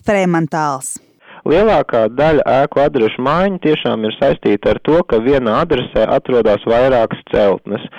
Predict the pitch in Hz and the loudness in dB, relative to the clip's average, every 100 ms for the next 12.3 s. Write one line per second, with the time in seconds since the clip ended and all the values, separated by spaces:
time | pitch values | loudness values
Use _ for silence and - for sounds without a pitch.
0 | - - - - 117 120 165 208 190 156 | -18 -18 -10 -4 -2 0 2 2 2 2
1 | 139 123 - - 117 113 113 123 139 131 | 2 2 -2 -4 -2 0 2 2 2 4
2 | 113 143 - 113 - 110 113 165 190 151 | 2 0 0 0 0 -2 0 0 0 0
3 | 135 - 123 113 117 139 127 113 139 135 | 0 -2 -2 -2 -2 0 0 2 2 0
4 | - 104 - 127 123 - 104 - 127 - | 0 -2 0 -2 0 0 -2 0 -4 -2
5 | 101 104 - 123 120 104 - 135 190 220 | -2 0 0 0 2 -2 -2 -2 0 2
6 | 156 117 127 123 104 - 117 147 - 120 | 0 0 -2 0 0 0 0 0 0 0
7 | 110 107 - 139 139 123 117 110 107 104 | 0 -2 -2 0 0 0 0 -4 -2 -4
8 | 104 104 107 110 _ _ _ _ _ - | -2 2 2 0 _ _ _ _ _ -16
9 | - 190 392 330 196 226 339 339 - 285 | -6 -2 2 2 0 -2 0 -2 0 -2
10 | 277 254 214 208 - 208 269 294 254 208 | 0 -2 -2 -4 -6 -4 -2 -2 -4 -6
11 | - 254 247 - 269 - 156 131 - 139 | -2 0 -2 -2 -4 -4 -6 -6 -8 -10
12 | - 135 - | -10 -14 -16